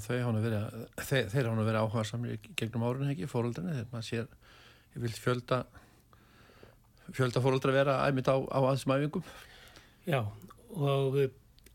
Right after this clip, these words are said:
Speaker 2: erlendu foreldrarnir, það er mjög algengt að, sko, stór hópur af erlendum foreldrum bíði fyrir utan æfing-, utan salinn og meðan á æfingu stendur, sko. Koma með krökkunum, jafnvel með strætó og svo bíða þeir fyrir utan og meðan á æfingu stendur og fara svo með þeim.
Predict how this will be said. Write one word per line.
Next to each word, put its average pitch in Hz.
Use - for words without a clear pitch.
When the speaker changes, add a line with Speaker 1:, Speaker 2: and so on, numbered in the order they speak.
Speaker 2:
erlendu 185
foreldrarnir, 180
það 139
er 147
mjög 156
algengt 156
að, 131
sko, 139
stór 156
hópur 147
af 135
erlendum 147
foreldrum 156
bíði 160
fyrir 160
utan 139
æfing-, -
utan -
salinn 175
og -
meðan 143
á 143
æfingu 135
stendur, 135
sko. -
Koma 151
með 120
krökkunum, 160
jafnvel 131
með 113
strætó 175
og 156
svo 160
bíða 143
þeir 120
fyrir 135
utan 120
og 120
meðan 123
á 123
æfingu 120
stendur 156
og 131
fara 123
svo 120
með 120
þeim. 110